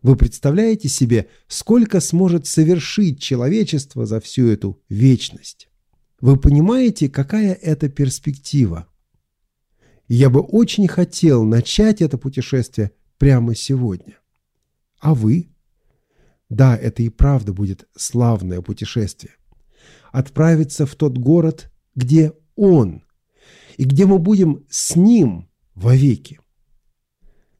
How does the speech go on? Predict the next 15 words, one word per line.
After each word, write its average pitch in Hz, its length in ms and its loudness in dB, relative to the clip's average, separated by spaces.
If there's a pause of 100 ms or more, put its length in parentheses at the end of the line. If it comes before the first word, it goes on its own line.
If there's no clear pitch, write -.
(160)
Я 127 400 2
хочу - 600 -4
отправиться 127 680 -4
в 90 60 -10
этот 90 240 -14
город. - 420 -12 (720)
Я 131 220 4
мечтаю 151 720 0
быть 107 260 -6
с - 120 -14
Ним. 98 320 -14 (680)
Я 78 160 -10
думаю 120 380 -2
об 85 140 -12
этом. - 240 -20